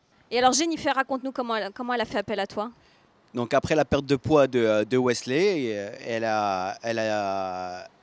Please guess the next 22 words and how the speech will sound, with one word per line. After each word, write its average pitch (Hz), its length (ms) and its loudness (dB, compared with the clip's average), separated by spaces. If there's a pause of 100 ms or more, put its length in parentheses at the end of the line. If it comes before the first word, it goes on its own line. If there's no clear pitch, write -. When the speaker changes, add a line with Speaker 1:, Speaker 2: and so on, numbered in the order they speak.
(140)
Speaker 2:
elle 117 140 -2
a 113 100 0
dit 120 300 -6
que, 123 120 -8
comme 110 240 -8
quoi, 120 200 0
qu'elle 107 180 -6
ferait - 160 -6
appel 123 260 0
à 110 80 0
moi 120 320 2 (440)
une 110 80 -6
fois 127 180 2
qu'elle 127 140 2
aurait 131 200 8
accouché. 117 400 2 (1200)
Speaker 1:
Pour 220 100 -16
pouvoir 190 380 -2
retrouver 220 340 0
sa 214 140 -2
silhouette, 254 640 2
euh, 190 360 -4